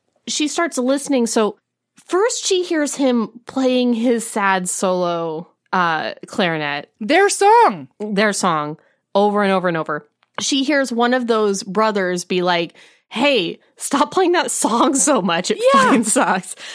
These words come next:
Speaker 1: And then he, she hears his phone ring and him be like, "Oh, hey, Rachel.
Speaker 2: Hi, Rachel.
Speaker 1: What's up?" Yeah, like, I agree that, like, Tibetan throat singing is, like, pretty cool or
Speaker 2: The
Speaker 1: something like that.
Speaker 2: coolest.
Speaker 1: Then, you guys, she's still hiding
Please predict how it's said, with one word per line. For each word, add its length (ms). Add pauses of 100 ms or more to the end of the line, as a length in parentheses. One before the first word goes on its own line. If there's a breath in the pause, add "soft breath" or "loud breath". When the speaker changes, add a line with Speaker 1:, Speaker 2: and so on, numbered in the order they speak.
(180 loud breath)
Speaker 1:
And 180
then 420
he, 200
she 420
hears 280
his 180
phone 440
ring 440 (480 soft breath)
and 140
him 180
be 140
like, 360 (300)
"Oh, 140
hey, 240
Rachel. 640
Speaker 2:
Hi, 200
Rachel. 260
Speaker 1:
What's 140
up?" 340 (420)
Yeah, 440
like, 380
I 160
agree 480
that, 160
like, 200
Tibetan 400
throat 340
singing 400
is, 200
like, 320 (100)
pretty 460
cool 480
or 40
Speaker 2:
The 100
Speaker 1:
something 280
like 220
that. 140
Speaker 2:
coolest. 320 (160 loud breath)
Speaker 1:
Then, 280 (320 soft breath)
you 180
guys, 280
she's 200
still 280
hiding 760